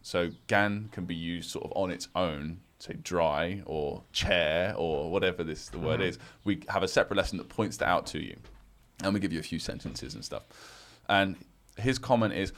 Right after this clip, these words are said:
Speaker 1: "Hmm, not clear as to why the character is being taught as Gan with the first tone, and the example sentence, or one of the example sentences given,
Speaker 2: Yeah, the fourth
Speaker 1: is a
Speaker 2: example.
Speaker 1: fourth tone.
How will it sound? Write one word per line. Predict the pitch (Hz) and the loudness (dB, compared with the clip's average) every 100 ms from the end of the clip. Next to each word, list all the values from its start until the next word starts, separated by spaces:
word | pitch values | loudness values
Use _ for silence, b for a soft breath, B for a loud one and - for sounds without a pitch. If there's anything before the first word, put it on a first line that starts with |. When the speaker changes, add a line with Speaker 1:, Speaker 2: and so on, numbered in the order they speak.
| b - | b -2
Speaker 1:
"Hmm, | 175 156 104 85 - | 2 4 4 0 2
not | 107 143 - | 6 6 4
clear | - 147 131 | 2 6 8
as | 113 | 6
to | - | 2
why | 107 104 123 | 2 6 6
the | 135 | 4
character | - 123 117 - - | 0 -2 -2 -2 -4
is | 92 | -4
being | - 95 92 | 0 0 0
taught | - 92 - | 0 0 0
as | 78 - | -4 -4
Gan | - 123 131 131 131 | 2 4 4 2 -4
with | 101 | -6
the | 87 | -4
first | - 120 123 - | 6 8 8 2
tone, | 104 92 110 147 B B B B B - | 2 4 2 -2 B B B B B 2
and | 98 98 98 87 | 6 6 4 2
the | 101 | 0
example | 92 92 120 143 127 | 2 6 6 6 2
sentence, | 113 117 110 98 | 2 2 2 0
or | 90 | 2
one | 87 127 | 6 6
of | |
the | 107 | 6
example | 90 95 87 90 | 6 4 2 0
sentences | 92 90 80 - | -4 -4 -8 -2
given, | 92 127 | 2 2
Speaker 2:
Yeah, | |
the | 110 | 0
fourth | 113 123 120 | 0 0 0
Speaker 1:
is | |
a | - | -2
Speaker 2:
example. | 104 110 | 0 8
Speaker 1:
fourth | 190 135 | 8 8
tone. | - 104 95 87 | 4 0 0 -2